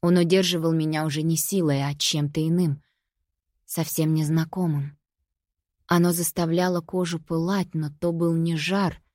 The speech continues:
разрушительного пламени, а ласковое тепло. Противиться ему было сложнее, но я все же качнула головой и отступила. «Не могу».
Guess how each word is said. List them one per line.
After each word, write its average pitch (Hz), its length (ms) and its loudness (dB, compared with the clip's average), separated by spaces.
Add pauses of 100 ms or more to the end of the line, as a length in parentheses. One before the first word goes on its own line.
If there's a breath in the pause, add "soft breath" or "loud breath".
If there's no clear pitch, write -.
(140)
разрушительного 156 880 -2
пламени, 147 640 -4 (760)
а 170 120 2
ласковое 170 560 -2
тепло. 165 520 -6 (1200)
Противиться 180 680 0
ему 180 220 2
было 175 200 -2
сложнее, 175 760 0
но 160 140 -2
я 160 240 -4
все 180 320 -4
же 175 140 -6
качнула 180 600 -2
головой 156 680 -2
и 190 80 -4
отступила. 165 760 -4 (1300)
«Не 180 200 0
могу». 170 480 -4